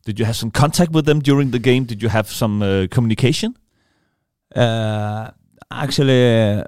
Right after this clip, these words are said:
Speaker 2: with, uh, with Bruno, we had some, some talks, but there's, like, uh, the normal talks in the game. Uh,
Speaker 1: Be-, because he's Portuguese.
Speaker 2: Yeah, because he's Portuguese. Uh, with Pogba,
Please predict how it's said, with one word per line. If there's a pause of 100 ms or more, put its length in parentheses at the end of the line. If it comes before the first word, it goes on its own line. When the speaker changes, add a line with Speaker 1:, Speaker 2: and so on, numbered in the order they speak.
(360)
Speaker 2:
with,
uh,
with
Bruno,
we
had
some, (140)
some
talks,
but
there's,
like,
uh,
the
normal
talks
in
the
game.
Uh,
Speaker 1:
Be-, (100)
because
he's
Portuguese.
Speaker 2:
Yeah,
because
he's
Portuguese. (600)
Uh, (200)
with
Pogba,